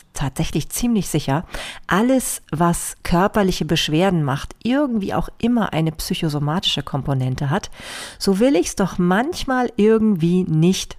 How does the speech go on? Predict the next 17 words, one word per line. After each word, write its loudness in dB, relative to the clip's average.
wahrhaben, -2
tatsächlich. -6
Selbst -4
ich -4
nicht. -8
<laughs> 2
Ja, 4
und 2
so 2
habe 2
ich 0
doch -2
tatsächlich -2
vor -4
kurzem 0
dann 0
versucht, 0